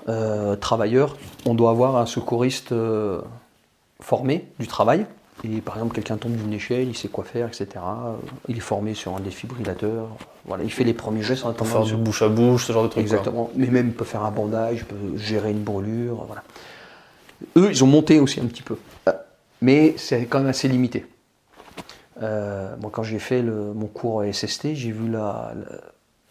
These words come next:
Speaker 1: La personne qui faisait le cours, elle faisait, euh, le garrot avec son écharpe, en laine. J'ai fait, bravo. Écoutez, je pense que ça marche pas du tout.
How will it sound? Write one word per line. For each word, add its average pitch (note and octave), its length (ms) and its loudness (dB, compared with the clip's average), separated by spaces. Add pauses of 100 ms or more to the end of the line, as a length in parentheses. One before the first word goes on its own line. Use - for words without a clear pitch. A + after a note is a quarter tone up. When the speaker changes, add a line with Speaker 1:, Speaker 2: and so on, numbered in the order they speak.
Speaker 1:
La - 80 -12
personne A#2 420 -2
qui A#2 120 -12
faisait G#2+ 240 -4
le G2 60 -6
cours, C#3+ 220 -2
elle A#2 80 -4
faisait, A#2 460 0
euh, A2 480 0 (120)
le A2+ 120 0
garrot A#2 340 4
avec A#2 160 0
son B2 160 -4
écharpe, - 360 -6 (520)
en C3 140 8
laine. A2+ 200 2 (600)
J'ai - 100 -18
fait, A2 200 -4 (280)
bravo. A2+ 380 0 (920)
Écoutez, B2+ 500 -4
je - 140 -8
pense - 180 -6
que - 80 -12
ça G#2+ 120 -6
marche - 240 -8
pas B2+ 100 0
du A#2 160 -2
tout. D3+ 180 -2